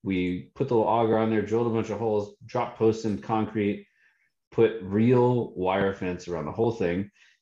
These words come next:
And we left, like, I don't know, ten or twelve inches bent over on the ground all the way around.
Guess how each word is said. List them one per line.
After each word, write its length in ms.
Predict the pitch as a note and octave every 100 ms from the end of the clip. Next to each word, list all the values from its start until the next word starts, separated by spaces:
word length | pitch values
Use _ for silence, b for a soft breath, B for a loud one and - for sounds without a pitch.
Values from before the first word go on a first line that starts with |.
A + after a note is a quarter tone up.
| G2+
And 80 |
we 100 | G2
left, 300 | G#2+ A#2 -
like, 320 | F2+ D#2 - - _ _ _ _ _ _ -
I 100 | G#2+
don't 100 | F#2
know, 140 | E2
ten 240 | F2 G#2+ G2
or 80 |
twelve 340 | G2 - G2 F2+
inches 380 | F2+ G2+ E2+ E2
bent 240 | G2 G2
over 260 | F#2+ F2 F#2+
on 100 | F2+
the 60 | E2+
ground 320 | F2+ F2 D#2+
all 160 | D#2+
the 80 | F2+
way 100 | F2+
around. 500 | E2 B2 D#3 G#2 A2